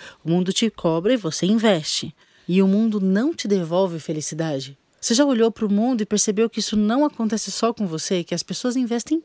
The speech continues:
muito no mundo e não recebem felicidade de volta. Agora, olha pro mundo e veja quanta insatisfação está estampada em todas as pessoas e o quanto elas sentem medo,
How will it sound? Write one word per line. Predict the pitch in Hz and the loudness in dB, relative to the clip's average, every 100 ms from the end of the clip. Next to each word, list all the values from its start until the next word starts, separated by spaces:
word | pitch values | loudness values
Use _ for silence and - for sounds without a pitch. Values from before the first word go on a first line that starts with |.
| - | 4
muito | 214 247 254 - | 6 6 2 0
no | 160 | 0
mundo | 151 143 135 139 _ _ _ _ - | 0 -2 -4 -6 _ _ _ _ 2
e | |
não | 208 190 180 208 277 - _ _ _ - | 4 6 6 4 2 -2 _ _ _ -2
recebem | 156 226 - 175 175 190 | 4 4 4 2 2 -2
felicidade | 175 190 185 196 165 156 | -2 -4 -2 -2 -2 -2
de | 165 | -4
volta. | 170 139 139 - - - - - | -4 -4 -8 -18 -20 -20 -12 -4
Agora, | 180 214 233 - _ - | 0 2 2 -4 _ -2
olha | 233 294 | 2 2
pro | - 202 | 0 0
mundo | 170 190 202 170 | 2 2 0 -2
e | |
veja | 165 180 185 - _ | -2 0 0 -4 _
quanta | - 226 269 311 277 | 0 2 2 0 0
insatisfação | 269 - 240 - - 202 - 175 180 | 0 0 -4 -4 -2 -4 -2 -2 -2
está | 165 - 175 | -2 -4 -4
estampada | - 196 175 - 165 165 170 | -4 -4 -4 -4 -4 -4 -4
em | |
todas | 156 196 220 202 | -4 -4 -2 -4
as | 196 | -6
pessoas | 190 190 - 156 175 - _ - _ - | -6 -6 -6 -6 -8 -14 _ -20 _ -2
e | 196 | 0
o | |
quanto | - 196 196 202 | 2 -2 0 -2
elas | 190 | -2
sentem | - 185 180 175 185 185 _ _ - | -2 -2 -4 -4 -4 -4 _ _ -4
medo, | 180 180 185 165 165 160 | -2 0 0 0 -4 -6